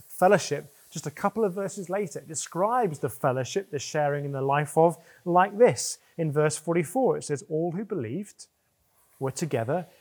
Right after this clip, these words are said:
and had all things in common. And they were selling their possessions and belongings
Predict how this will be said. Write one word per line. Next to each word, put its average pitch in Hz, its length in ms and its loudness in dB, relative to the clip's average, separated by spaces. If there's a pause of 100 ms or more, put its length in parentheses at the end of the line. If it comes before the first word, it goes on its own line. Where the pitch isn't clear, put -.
(140)
and 147 100 -6
had 139 300 -2
all 196 320 2
things 202 400 -2
in 196 100 -4
common. 131 400 -6 (960)
And 147 80 -12
they 190 60 -8
were 196 140 -6
selling 240 560 -6
their 226 100 -10
possessions 180 840 -8 (240)
and 165 200 -2
belongings 165 760 0